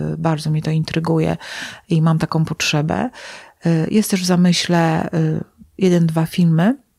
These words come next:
krótkie dokumenty. Jeden tu w Lublinie, a drugi poza Lublinem.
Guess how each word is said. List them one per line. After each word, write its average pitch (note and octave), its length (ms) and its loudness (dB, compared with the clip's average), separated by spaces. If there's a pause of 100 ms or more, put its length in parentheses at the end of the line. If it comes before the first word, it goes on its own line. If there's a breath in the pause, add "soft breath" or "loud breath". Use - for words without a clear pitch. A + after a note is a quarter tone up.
(140)
krótkie E3+ 300 -2
dokumenty. E3 840 -4
Jeden E3 320 -2
tu E3 160 -4
w D3+ 60 -6
Lublinie, D#3 560 0 (420 loud breath)
a D#3 180 0
drugi D#3 360 -2
poza D3+ 300 -4
Lublinem. D#3 640 -2